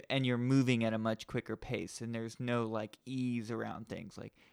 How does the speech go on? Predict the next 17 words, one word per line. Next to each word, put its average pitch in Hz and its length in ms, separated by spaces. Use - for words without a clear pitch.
"I'm 147 200
just - 160
gonna 113 180
chill 120 300
in 123 100
this 123 180
chair 135 380
for - 160
the 90 160
next - 300
hour." 67 440
You 120 140
know, 113 160
that 110 240
just - 220
doesn't 110 240
happen. 127 480